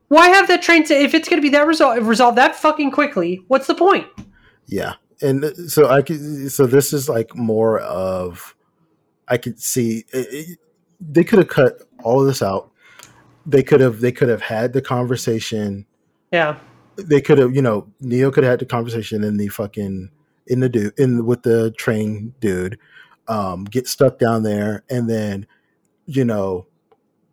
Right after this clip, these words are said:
Speaker 2: Neo and, I mean, not Neo, Trinity and Morpheus could have talked to the Oracle, figured out where it was, and Oracle could have just opened up a door. They can open up back doors and stuff like that. "Open up this back door here. You're gonna go to the train station."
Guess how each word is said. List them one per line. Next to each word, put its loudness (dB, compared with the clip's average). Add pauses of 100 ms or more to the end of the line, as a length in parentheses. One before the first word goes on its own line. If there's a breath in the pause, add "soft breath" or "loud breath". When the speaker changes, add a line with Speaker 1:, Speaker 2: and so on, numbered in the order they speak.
(140)
Speaker 2:
Neo 4
and, 0
I -4
mean, -2
not -4
Neo, -4
Trinity -4
and -2
Morpheus -6
could -12
have -6
talked -6
to -6
the -6
Oracle, -6
figured -8
out -2
where -2
it 0
was, -6
and -14 (600 soft breath)
Oracle 4
could 0
have 0
just -8 (600)
opened -4
up -2
a -4
door. 6
They -4
can -6
open -2
up -4
back -2
doors 0
and -8
stuff -8
like -6
that. -8 (440)
"Open -2
up -2
this 0
back 0
door 2
here. -2 (140)
You're -8
gonna -4
go -2
to -6
the -10
train -6
station." -8